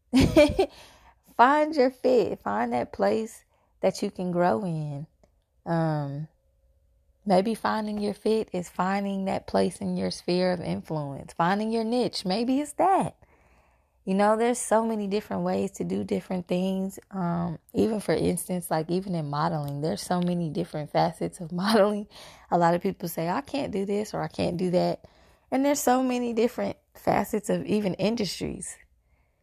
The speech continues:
And so it's like, okay, maybe you need to slim down, um, what area it is that you want to be in. Even in marketing, there's so many different types of marketing.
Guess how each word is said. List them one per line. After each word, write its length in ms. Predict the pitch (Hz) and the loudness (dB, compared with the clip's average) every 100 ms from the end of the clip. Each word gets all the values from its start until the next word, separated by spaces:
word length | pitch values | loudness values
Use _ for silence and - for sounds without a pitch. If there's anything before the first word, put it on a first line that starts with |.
| _ | _
And 200 | - 185 | 0 0
so 500 | 180 180 170 160 160 - _ _ - | 4 4 4 2 -2 -10 _ _ -8
it's 200 | 196 185 | 0 4
like, 220 | 185 - | 4 4
okay, 500 | 233 214 190 208 240 _ _ _ _ - | 0 2 0 0 -4 _ _ _ _ -6
maybe 460 | 185 180 202 233 | 2 4 4 4
you 280 | 220 196 202 | -2 -2 -2
need 380 | 196 190 196 196 | -2 -2 -4 -6
to 600 | - 175 170 170 170 170 - _ _ _ _ _ _ _ _ | -6 -2 -2 -2 -4 -6 -12 _ _ _ _ _ _ _ _
slim 640 | - - 180 185 190 190 | -10 -2 0 2 2 2
down, 560 | 175 170 151 139 143 190 _ _ _ _ _ _ _ _ _ _ _ _ _ 175 | 2 2 0 -4 -8 -8 _ _ _ _ _ _ _ _ _ _ _ _ _ 0
um, 600 | 175 180 170 165 180 185 _ _ _ | 2 2 -2 -6 -10 -16 _ _ _
what 240 | 175 214 214 | 2 2 4
area 460 | 190 262 262 185 | 6 6 6 0
it 60 | 180 | -4
is 180 | 175 175 | -4 -4
that 220 | 175 - | -8 -6
you 100 | 196 | -6
want 320 | 185 202 208 _ | -4 -6 -8 _
to 140 | - 175 | -6 -2
be 440 | 180 220 226 240 | 0 0 -2 -4
in. 180 | 180 160 - _ _ _ _ _ _ _ _ _ _ _ _ _ 196 | -8 -12 -18 _ _ _ _ _ _ _ _ _ _ _ _ _ 0
Even 260 | 208 220 | 2 2
in 120 | 208 | 0
marketing, 480 | 175 185 202 175 156 | 0 0 -2 -6 -4
there's 160 | 170 170 | -4 0
so 120 | 190 | 0
many 260 | 196 196 190 | 0 -2 -4
different 320 | 190 - 170 | -6 -6 -4
types 300 | 170 190 - | -2 -2 -4
of 60 | 151 | -6
marketing. 540 | 170 208 214 214 214 | -6 -6 -8 -8 -8